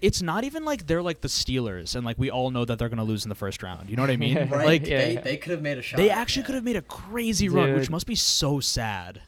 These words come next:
Speaker 2: It's also the
Speaker 3: Justin
Speaker 2: thing with the
Speaker 3: Herbert's
Speaker 2: Char-
Speaker 3: face was, yeah.
Speaker 2: The thing with the Chargers, I just feel like, is, like, Justin Herbert is just getting sold by his organization right now. Like, they're so talented top to bottom, but, like, their coaching is just whack randomly.
Speaker 3: Mm-hmm.
Speaker 2: Like,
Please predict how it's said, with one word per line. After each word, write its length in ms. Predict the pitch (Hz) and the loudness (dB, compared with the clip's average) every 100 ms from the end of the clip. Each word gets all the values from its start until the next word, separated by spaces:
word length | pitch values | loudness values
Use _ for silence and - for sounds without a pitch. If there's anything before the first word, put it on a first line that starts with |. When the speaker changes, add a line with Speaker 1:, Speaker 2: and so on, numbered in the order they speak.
| _ _ - | _ _ -10
Speaker 2:
It's 160 | 143 - | -8 -4
also 440 | 135 127 175 185 | -4 0 2 2
the 80 | 165 | 2
Speaker 3:
Justin 240 | 135 - | -2 -2
Speaker 2:
thing 80 | 127 | 0
with 100 | - | 0
the 60 | - | 0
Speaker 3:
Herbert's 120 | - | 0
Speaker 2:
Char- 140 | 123 123 | 0 -2
Speaker 3:
face 260 | 113 110 | -6 -12
was, 200 | 110 110 _ | -18 -20 _
yeah. 220 | 117 110 110 - _ _ - | -20 -20 -20 -20 _ _ -4
Speaker 2:
The 140 | 147 | -2
thing 260 | 135 143 160 | 0 0 0
with 240 | 214 - | 0 -2
the 80 | 139 | -10
Chargers, 480 | - 113 117 135 135 | -6 -6 -2 -2 0
I 80 | 139 | 0
just 160 | 135 | -2
feel 140 | - 147 | -2 0
like, 240 | 143 143 | 0 -2
is, 200 | - 113 | -6 -6
like, 220 | 120 110 | -6 -8
Justin 320 | - 120 - 131 | -8 -8 -4 -2
Herbert 300 | 123 123 113 | -2 -2 -4
is 80 | |
just 180 | 117 110 | -6 -10
getting 160 | 113 104 | -10 -12
sold 460 | - 120 104 110 | -10 -8 -8 -10
by 100 | 120 | -12
his 100 | 107 | -12
organization 720 | 113 117 - 127 123 117 139 | -12 -14 -12 -12 -10 -10 -10
right 160 | 160 160 | -10 -10
now. 300 | 170 175 180 - - - | -10 -12 -14 -16 -16 -4
Like, 140 | 147 | 2
they're 140 | 165 190 | 6 6
so 380 | - - 143 | 2 0 0
talented 540 | 147 117 113 120 143 135 | -2 -4 -2 0 -2 -2
top 200 | 131 123 | -2 -2
to 80 | 131 | -4
bottom, 320 | 107 135 143 | -4 -2 -4
but, 100 | 127 - | -6 -2
like, 140 | 147 127 | 0 0
their 100 | 147 | -4
coaching 440 | - 135 139 208 | -2 -4 0 0
is 100 | 165 | 0
just 240 | 139 123 120 | -2 -6 -4
whack 420 | 120 120 113 - | 2 4 4 0
randomly. 640 | 113 113 117 135 143 156 _ - _ 165 | -8 -8 -10 -8 -8 -10 _ -20 _ -18
Speaker 3:
Mm-hmm. 380 | 131 101 - 123 | -16 -16 -8 2
Speaker 2:
Like, 140 | 165 | 2